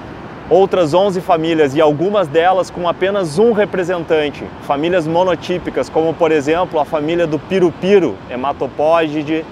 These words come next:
ou a família Chionidae da nossa pomba antártica, família do pernilongo, Recurvirostrid. Então nós temos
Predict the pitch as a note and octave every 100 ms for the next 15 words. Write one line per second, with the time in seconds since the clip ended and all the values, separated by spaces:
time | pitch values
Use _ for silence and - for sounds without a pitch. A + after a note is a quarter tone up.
0 | - - - - E3+ F#3 E3+ - E3+ D#3
1 | F3+ F3 C#3+ G2+ - - - - - -
2 | - - F3+ E3 F#3+ F3 C#3 C3 G#2 -
3 | - - B2+ D3 C#3+ E3 - C#3+ - E3+
4 | E3+ D3+ C3 D#3 E3+ E3 E3 E3+ F3 E3
5 | - - - E3 D#3 E3+ E3 D#3 F3 F3
6 | E3+ D3+ D#3 E3+ F3 C#3+ C#3 C#3+ E3+ D#3+
7 | C#3+ B2+ D3 E3+ - D#3+ D3 D#3+ D#3+ -
8 | - - F3+ F#3+ G3 - G3 F#3+ E3+